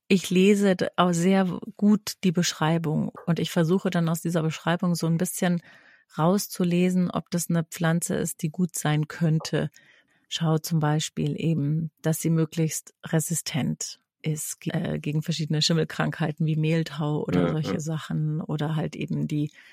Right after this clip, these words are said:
Speaker 1: jeweiligen sortentypischen Krankheiten, die da so kommen können. Es gibt ja oftmals so frühe Sorten und ein
Speaker 2: Mhm.
Speaker 1: bisschen spätere Sorten. Das versuche ich ein bisschen zu timen.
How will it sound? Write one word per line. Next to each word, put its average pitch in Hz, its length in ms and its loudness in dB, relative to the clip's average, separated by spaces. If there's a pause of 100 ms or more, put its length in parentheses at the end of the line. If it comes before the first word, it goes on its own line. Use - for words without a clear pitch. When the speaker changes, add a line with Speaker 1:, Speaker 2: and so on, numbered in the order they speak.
(800)
Speaker 1:
jeweiligen 156 600 0
sortentypischen 151 880 2
Krankheiten, 175 600 2
die 160 100 0
da 156 160 2
so 156 120 2
kommen 180 380 2
können. 185 440 4 (800)
Es - 140 -6
gibt - 200 0
ja 196 120 4
oftmals 175 360 0
so 165 140 -2
frühe 220 840 4 (800)
Sorten 202 680 2
und - 140 -2
ein 185 60 2
Speaker 2:
Mhm. 180 40 4
Speaker 1:
bisschen 170 260 2
spätere 208 500 0
Sorten. 220 640 2
Das 208 180 -4
versuche 175 300 2
ich 180 60 4
ein 175 60 4
bisschen 170 300 -2
zu - 140 -6
timen. 220 680 2